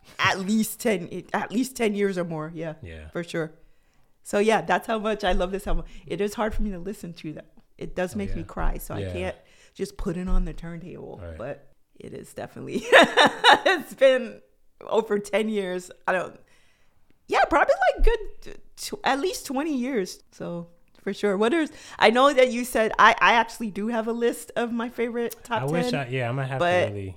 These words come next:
Speaker 1: I know you don't. So what are some of your favorites? Even if you don't have a top ten,
Speaker 2: Okay,
Speaker 1: what are
Speaker 2: so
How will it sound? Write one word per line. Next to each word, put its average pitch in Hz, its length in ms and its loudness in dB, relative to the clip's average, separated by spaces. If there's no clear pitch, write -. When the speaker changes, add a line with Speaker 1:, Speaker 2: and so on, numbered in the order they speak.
Speaker 1:
I 180 100 4
know 196 140 -2
you 202 220 -4
don't. 175 340 0
So 170 160 -4
what 185 240 -2
are 202 140 0
some 185 300 -8
of 175 140 -10
your 170 280 -6
favorites? 160 720 -8
Even 196 300 -6
if 185 140 -10
you 175 60 -4
don't 175 160 -4
have 160 140 -6
a 165 60 -8
top 165 280 -6
ten, 156 160 -6
Speaker 2:
Okay, 165 40 -6
Speaker 1:
what 160 120 -6
are 160 140 -4
Speaker 2:
so - 200 -10